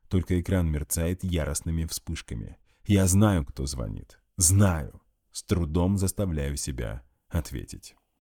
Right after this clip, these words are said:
«Я не пожелаю тебе здравствовать». Бесполый голос бьёт по перепонкам, заставляет сердце пропускать удары один за другим. «Ты ведь знаешь, зачем я вернулся?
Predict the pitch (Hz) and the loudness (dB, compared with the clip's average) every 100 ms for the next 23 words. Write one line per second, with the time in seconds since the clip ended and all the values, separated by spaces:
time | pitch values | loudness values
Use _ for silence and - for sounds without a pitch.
0 | _ _ _ _ _ _ _ _ _ 170 | _ _ _ _ _ _ _ _ _ 2
1 | 185 190 175 160 165 165 131 95 87 85 | 4 4 4 4 6 6 6 6 2 0
2 | 85 80 92 76 52 - 62 50 - - | 2 2 2 0 0 -6 -8 -8 -10 -16
3 | - _ _ - 80 87 - - 82 76 | -18 _ _ -8 0 2 2 2 2 2
4 | 69 85 87 90 80 80 82 78 - 73 | 0 0 2 0 0 0 0 -2 -6 -6
5 | 76 76 92 98 107 110 - _ _ - | -4 -2 0 2 4 2 2 _ _ 0
6 | 87 - 98 101 92 82 - 101 87 - | 2 4 4 4 2 2 2 2 2 -4
7 | 76 - 82 92 107 - 101 85 - 104 | -4 -2 -2 0 -2 0 0 0 -2 -4
8 | 80 98 107 120 - 107 95 95 85 95 | 2 2 2 0 0 0 2 0 2 0
9 | 90 98 85 80 60 67 _ _ _ _ | 0 0 0 -2 -4 -8 _ _ _ _
10 | - 92 80 73 67 69 98 120 117 104 | 2 4 4 2 0 2 2 2 0 0
11 | 104 - 92 80 76 76 78 76 53 - | 0 2 0 2 0 0 0 -2 -4 -6
12 | - - | -8 -12